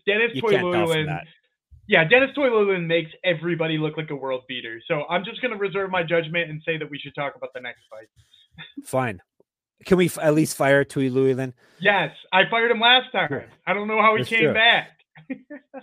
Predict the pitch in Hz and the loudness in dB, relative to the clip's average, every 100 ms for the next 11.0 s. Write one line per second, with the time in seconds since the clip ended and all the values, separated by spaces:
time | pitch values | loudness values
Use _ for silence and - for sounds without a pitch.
0 | - - 143 151 165 147 170 156 156 139 | -16 -12 -2 2 2 4 4 4 2 0
1 | 135 127 - 104 95 - 110 107 107 90 | 2 0 0 -8 -6 -8 -8 -8 -10 -10
2 | 107 110 113 - _ 170 180 143 143 233 | -6 -4 -4 -6 _ 0 2 2 2 -2
3 | 160 165 180 190 165 165 156 147 139 151 | 0 4 6 4 2 0 -2 -2 -2 -2
4 | 123 - 123 95 110 139 185 190 180 - | -2 -2 -2 -2 -2 0 0 0 -4 -4
5 | 180 170 175 - _ _ _ _ _ _ | -6 -4 -6 -10 _ _ _ _ _ _
6 | _ _ _ _ _ _ _ _ _ - | _ _ _ _ _ _ _ _ _ -12
7 | 180 165 156 135 135 135 135 - _ _ | -10 -8 -8 -8 -14 -16 -18 -20 _ _
8 | 185 180 180 208 208 214 - 180 175 143 | -10 -8 -6 -6 -4 -8 4 6 6 4
9 | 113 170 180 165 170 160 _ _ _ _ | 2 -2 -6 -8 -8 -8 _ _ _ _
10 | _ _ - 180 180 160 135 107 95 | _ _ -2 4 6 4 4 2 0